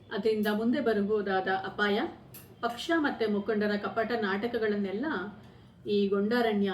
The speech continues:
ಕಾದಂಬರಿಯಲ್ಲಿ ಚಿತ್ರಿಸಿದರು. ರಾಜಕೀಯ ವಿಷಯ ವಸ್ತುವಿನ ಮೇಲೆ ಕಾರಂತರು ಬರೆದಿರೋದು ಇದೊಂದೇ ಕಾದಂಬರಿ ಅಲ್ಲ.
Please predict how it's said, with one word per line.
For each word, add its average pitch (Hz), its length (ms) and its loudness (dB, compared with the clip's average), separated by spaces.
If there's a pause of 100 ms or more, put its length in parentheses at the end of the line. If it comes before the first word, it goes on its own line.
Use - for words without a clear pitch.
ಕಾದಂಬರಿಯಲ್ಲಿ 190 760 -4
ಚಿತ್ರಿಸಿದರು. - 720 -12 (1800)
ರಾಜಕೀಯ 330 540 2
ವಿಷಯ 269 360 2
ವಸ್ತುವಿನ 240 520 0 (220)
ಮೇಲೆ 220 320 2
ಕಾರಂತರು 214 480 0
ಬರೆದಿರೋದು 208 760 0
ಇದೊಂದೇ 202 400 0
ಕಾದಂಬರಿ 180 440 0
ಅಲ್ಲ. 160 140 -8